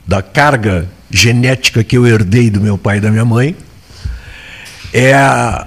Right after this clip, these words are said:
a, a consequência das alterações ambientais, tá, do meu meio de vida e das alterações sociais que modificam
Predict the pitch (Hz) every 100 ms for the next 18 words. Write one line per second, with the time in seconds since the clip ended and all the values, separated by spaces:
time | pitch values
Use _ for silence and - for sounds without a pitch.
0 | - - - 117 117 107 101 - - -
1 | 120 - 190 202 175 - 185 185 160 135
2 | 127 127 135 120 170 156 127 - 147 135
3 | 143 127 131 120 - 143 160 - - -
4 | - - _ - 113 131 113 120 123 120
5 | 147 143 117 110 95 147 151 110 98 -
6 | - - 123 117 131 135 147 147 131 156
7 | 151 147 127 - 143 151 151 - - -
8 | - - - - 120 117 110 - - -
9 | - 123 139 110 - 180 196 - 98